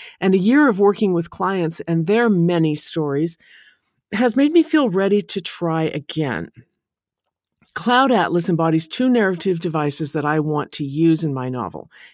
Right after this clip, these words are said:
and use well: a nested nonlinear story structure and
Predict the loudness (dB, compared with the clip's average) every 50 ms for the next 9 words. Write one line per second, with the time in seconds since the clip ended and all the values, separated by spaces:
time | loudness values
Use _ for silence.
0 | _ -4 -2 0 2 2 2 2 0 0 -4 -4 -2 0 0 0 0 -2 -4 -8
1 | -12 -18 _ _ _ _ -20 -20 -20 _ _ -2 2 4 4 4 4 2 0 -2
2 | -2 0 0 0 -2 -4 -2 -2 0 0 2 2 2 2 2 2 2 0 0 -2
3 | -4 -2 0 2 2 2 0 -2 -6 -8 -8 -6 -8 -8 -8 -8 -10 _ _ _
4 | _ _ _ -6 -2 0 0 0 0